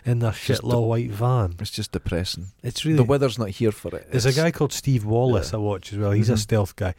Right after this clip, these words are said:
Speaker 1: He describes himself as the Bob Ross of stealth camping.
Speaker 2: Oh, that's just,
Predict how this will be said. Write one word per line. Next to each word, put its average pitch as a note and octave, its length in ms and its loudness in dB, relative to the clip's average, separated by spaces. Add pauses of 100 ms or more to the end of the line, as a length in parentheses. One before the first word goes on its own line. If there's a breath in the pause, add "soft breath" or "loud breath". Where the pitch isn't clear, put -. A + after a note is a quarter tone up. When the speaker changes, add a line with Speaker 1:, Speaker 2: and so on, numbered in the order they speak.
(140 loud breath)
Speaker 1:
He A#2+ 120 -6
describes C3 400 0
himself A2+ 320 0
as F#2 100 -2
the A2 80 4
Bob A2 360 0
Ross G#2 360 0
of G2+ 100 -4
stealth G#2 400 -2
camping. G2+ 460 -2 (240)
Speaker 2:
Oh, G2 180 0
that's G#2+ 220 -2
just, - 240 -10